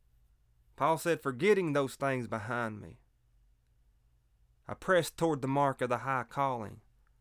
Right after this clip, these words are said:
He didn't say, "I forgot them,"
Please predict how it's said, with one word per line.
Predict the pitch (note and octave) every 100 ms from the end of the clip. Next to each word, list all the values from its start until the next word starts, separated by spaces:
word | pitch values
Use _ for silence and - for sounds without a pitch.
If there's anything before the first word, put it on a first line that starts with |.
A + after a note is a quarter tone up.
| _ _ _ _ _ _ -
He | C#3+
didn't | E3 D3
say, | D#3+ D#3
"I | C#3
forgot | - C3 A#2 C3 E3+ - B2
them," | A2+ B2 D#3